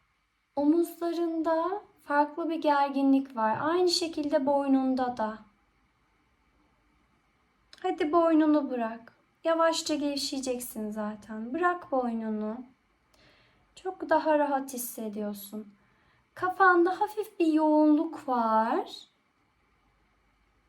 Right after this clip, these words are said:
Günün yoğunluğu. Kaşlarına bak, mimiklerine bak. Ve tüm yüzün ifadesiz. Yüzün ifadesiz.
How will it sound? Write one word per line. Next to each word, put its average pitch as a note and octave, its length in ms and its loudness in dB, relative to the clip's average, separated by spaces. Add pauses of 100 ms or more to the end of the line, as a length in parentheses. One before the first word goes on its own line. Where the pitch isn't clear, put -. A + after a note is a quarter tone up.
(420)
Günün D4 380 4
yoğunluğu. A#3+ 1120 0 (960)
Kaşlarına D4+ 880 2
bak, A#3+ 280 2
mimiklerine C#4+ 880 2
bak. A3 480 -4 (520)
Ve C4 140 -2
tüm F4+ 400 4
yüzün C#4 580 2
ifadesiz. A3+ 1200 -4 (800)
Yüzün B3+ 760 -4
ifadesiz. A#3 1160 -10